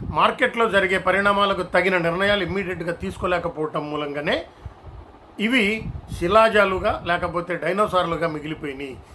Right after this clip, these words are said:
దీనికి తగిన యాక్షన్ తీసుకోవాల్సిన అవసరం ఉంది. ప్రాణాంతకమైన జబ్బు వస్తే అటెండర్‌తో నయం చేయించడం, అటెండర్‌తో మందు-, మందులు లేని పరిస్థితుల్లో చేయటం కరెక్ట్ కాదు అని ఒక ఆర్టికల్ నిన్న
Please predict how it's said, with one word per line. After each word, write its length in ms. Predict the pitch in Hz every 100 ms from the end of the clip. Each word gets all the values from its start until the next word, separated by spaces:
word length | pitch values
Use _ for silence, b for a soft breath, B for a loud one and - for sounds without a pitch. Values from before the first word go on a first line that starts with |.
| B
దీనికి 240 | 165 170 147
తగిన 400 | 143 160 202 285 - - - - - 139
యాక్షన్ 420 | 175 - 214 175
తీసుకోవాల్సిన 540 | 175 - 165 143 180
అవసరం 400 | 226 156 170 160 139
ఉంది. 360 | 131 147 123 - - - - - - - - - - - - -
ప్రాణాంతకమైన 760 | 147 185 214 220 226 208 202 175
జబ్బు 300 | 170 156 170
వస్తే 260 | - 147 139 175 - -
అటెండర్‌తో 540 | 143 175 226 220 196 202
నయం 260 | 185 170 160
చేయించడం, 480 | 151 139 135 180 - 160
అటెండర్‌తో 540 | 147 202 202 185 202 175
మందు-, 360 | 156 156 160 -
మందులు 320 | 165 185 202
లేని 200 | 185 170
పరిస్థితుల్లో 500 | 165 - 156 156 143
చేయటం 300 | 131 127 202
కరెక్ట్ 340 | 175 151 - -
కాదు 360 | 120 117 113 123 104 - - B B B - -
అని 140 | - 262
ఒక 180 | 208 160
ఆర్టికల్ 380 | - 147 196 170
నిన్న 220 | 160